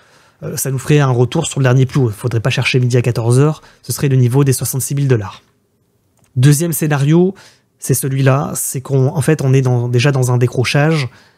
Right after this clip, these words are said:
qu'on va consolider tout le week-end pour mieux, euh, redonner une jambe baissière. Soit une jambe baissière pour aller chercher ce support, euh, soit le double bottom ici, hein.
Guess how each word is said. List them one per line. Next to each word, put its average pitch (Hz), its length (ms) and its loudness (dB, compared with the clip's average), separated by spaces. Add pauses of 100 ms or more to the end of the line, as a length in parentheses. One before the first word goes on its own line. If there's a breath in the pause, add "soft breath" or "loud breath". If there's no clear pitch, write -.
(260 soft breath)
qu'on 131 140 0
va 139 100 4
consolider 147 560 0
tout 147 100 -2
le 135 80 2
week-end 156 480 2 (540 soft breath)
pour 135 200 0
mieux, 151 380 4
euh, 120 320 2
redonner 139 440 2
une 147 100 2
jambe 131 200 2
baissière. 123 500 -4
Soit - 180 0
une 143 80 2
jambe 139 180 0
baissière 135 600 -2 (400 soft breath)
pour 131 100 -6
aller 117 60 -2
chercher 127 280 -2
ce 123 140 -4
support, 127 580 0 (400 soft breath)
euh, 120 240 -8 (280)
soit - 180 0
le 123 100 0
double 120 220 0
bottom 131 320 2
ici, 131 260 -4
hein. 131 80 -10